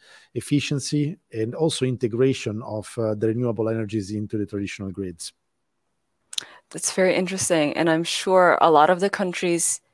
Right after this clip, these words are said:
Speaker 2: are able to do this now, especially in the Western world, where there is a much more established, um, process with regards to using renewable energy. And the second example?
Speaker 1: Yeah, uh, the second example, um,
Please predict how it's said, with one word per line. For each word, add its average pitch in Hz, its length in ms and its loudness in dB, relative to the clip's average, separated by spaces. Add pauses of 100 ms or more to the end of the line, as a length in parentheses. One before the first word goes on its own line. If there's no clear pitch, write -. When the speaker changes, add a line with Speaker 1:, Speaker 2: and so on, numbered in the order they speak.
(320)
Speaker 2:
are 190 120 6
able 165 240 6
to 196 120 -2
do 165 120 0
this 170 200 0
now, 226 280 0
especially 180 520 0
in 160 100 2
the 156 60 0
Western 147 360 -2
world, 139 280 2
where 139 280 4
there 143 120 2
is 143 280 0
a 147 40 -2
much 147 220 -2
more 143 160 0
established, 139 840 -2 (500)
um, 143 240 -2
process 143 640 0
with 143 260 -4
regards 139 320 0
to 151 80 -2
using 131 320 -4
renewable 131 640 -6
energy. - 440 -10 (800)
And 151 160 0
the - 40 -4
second 160 260 0
example? 214 420 -2 (800)
Speaker 1:
Yeah, 147 220 6
uh, 143 400 -2
the 135 180 -2
second 190 260 0
example, 139 840 0
um, 110 540 -4